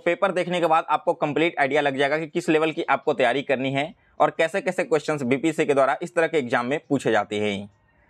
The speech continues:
इसके साथ ही दोस्तों, अगर आपने अभी तक एग्जाम गुरु चैनल को सब्सक्राइब नहीं किया है, तो इसे सब्सक्राइब कर इसके बेल नोटिफिकेशन को on कर लें,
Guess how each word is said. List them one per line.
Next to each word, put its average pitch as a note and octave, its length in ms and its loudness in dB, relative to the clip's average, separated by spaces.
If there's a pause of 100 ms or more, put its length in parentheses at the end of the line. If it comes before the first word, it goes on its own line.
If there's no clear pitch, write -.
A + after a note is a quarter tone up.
(260)
इसके E3 240 2
साथ F3+ 160 2
ही F#3+ 120 -2
दोस्तों, F3+ 240 -2
अगर D#3+ 240 2
आपने D3+ 300 -2
अभी D3+ 220 0
तक G#2 280 -2
एग्जाम C3+ 340 0
गुरु E3 160 0
चैनल D#3 300 0
को D#3+ 100 -4
सब्सक्राइब C3+ 460 0
नहीं B2+ 160 -4
किया C#3 180 2
है, C#3+ 220 -6 (280)
तो C#3+ 180 0
इसे F3 180 -4
सब्सक्राइब D3+ 420 -2
कर E3 140 0
इसके D#3 180 0
बेल C3+ 220 2
नोटिफिकेशन C#3+ 440 0
को D3+ 180 2
on C3 180 0
कर B2+ 120 2
लें, C#3+ 240 -4